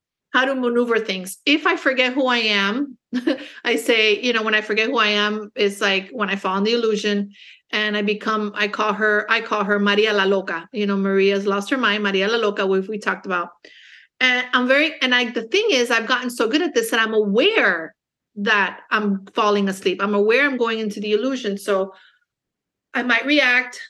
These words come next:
or whatever, but I won't feel guilty about it. I'll, I'll just remember that I'm doing the very best I can. I'll ask Spirit another approach. I'll ask Spirit, "How should I approach it now with him after?" Maybe it's an apology. Maybe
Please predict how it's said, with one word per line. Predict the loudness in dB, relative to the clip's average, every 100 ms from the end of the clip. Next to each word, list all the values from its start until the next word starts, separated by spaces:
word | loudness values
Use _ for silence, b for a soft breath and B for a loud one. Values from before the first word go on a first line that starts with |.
| -6
or | -2 0
whatever, | 2 2 4 0 0 -2
but | -2
I | 0
won't | 0 -2 -2 0
feel | 2
guilty | 2 0 0 -2
about | 0 -2 -4
it. | -8 -2
I'll, | -2 0
I'll | -2
just | 0 -2 -2
remember | -8 -4 -2 0 2 0
that | 0
I'm | -2
doing | -2 -4
the | 0
very | 0 0
best | 0 -4 -2
I | -4
can. | -2 -2 0
I'll | -2
ask | -2 -4 -6
Spirit | -2 0 2 -2
another | -2 -2 -2
approach. | -4 -2 -2 -2
I'll | -4
ask | -4
Spirit, | -2 0 0
"How | 0 -2
should | -2 -2
I |
approach | -2 0 0 0 -2
it |
now | -2 -2 -2
with | -4
him | -6 -8 -4
after?" | -4 -4 0 0
Maybe | 2 -2 -4
it's | -6
an | -8
apology. | -2 0 0 -2 _ -6 -2 -2 -4 B _
Maybe | 0 0